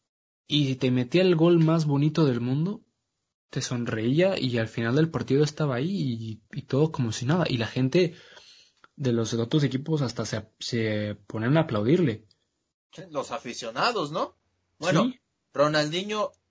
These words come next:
Speaker 2: hizo que todo el Santiago Bernabéu lo aplaudiera.
Speaker 1: Sí.
Speaker 2: O sea, así de simple. Esa, esa es la magia, me parece, que debería permear en el fútbol, pero que yo creo que sí se ha perdido bastante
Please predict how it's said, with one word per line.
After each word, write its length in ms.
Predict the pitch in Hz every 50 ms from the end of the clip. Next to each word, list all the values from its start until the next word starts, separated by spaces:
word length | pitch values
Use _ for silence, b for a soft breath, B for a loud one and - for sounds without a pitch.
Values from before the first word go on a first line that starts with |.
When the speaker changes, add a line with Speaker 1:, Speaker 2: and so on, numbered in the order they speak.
| _ _
Speaker 2:
hizo 600 | - 180 214 220 - - 196 190 190 - - _ -
que 140 | - 135 127
todo 540 | 123 - - 190 214 220 208 202 196 180 -
el 140 | - 127 120
Santiago 480 | - 135 123 123 - 160 180 180 185 147
Bernabéu 580 | 139 123 120 120 117 120 127 147 165 170 156 _ _ _ -
lo 140 | - 123 117
aplaudiera. 680 | 117 - 127 117 117 117 131 147 156 135 107 - _ _ _ _ _ _ _ _ _ _ _ _ _ _
Speaker 1:
Sí. 380 | - - 143 156 208 240 - _ _ _ _ _ _ _
Speaker 2:
O 120 | - 113 113
sea, 160 | - 139 -
así 320 | - - - - 190 226
de 120 | 254 208 160
simple. 580 | - 190 233 247 - - 160 127 113 - _ _ _ _ _ _ _ _ _ _ _ _ _ _ _ _ _ _
Esa, 380 | - 190 220 226 - 214 196 - -
esa 200 | - 214 214 262
es 60 | 214
la 120 | 190 175 170
magia, 340 | 175 185 190 190 - 190 175
me 100 | 156 143
parece, 400 | - - 143 147 160 151 160 151
que 140 | - 143 131
debería 500 | 127 127 127 135 147 151 156 147 143 - b b b b b b b _ -
permear 540 | 139 135 131 131 143 156 160 160 151 - _ _ -
en 160 | 135 135 131
el 120 | 127 123
fútbol, 440 | - - 151 160 147 151 180 208 214 214
pero 180 | 208 170 147
que 180 | - 143 135 - _ _
yo 260 | - 151 156 170 156 160
creo 200 | 175 165 165 160
que 120 | 160 143 131
sí 160 | 131 151 147
se 80 | -
ha 100 | 156 151
perdido 360 | 151 147 139 143 151 147 143 131
bastante 760 | 127 127 123 - - 160 160 156 156 151 - 123 113 110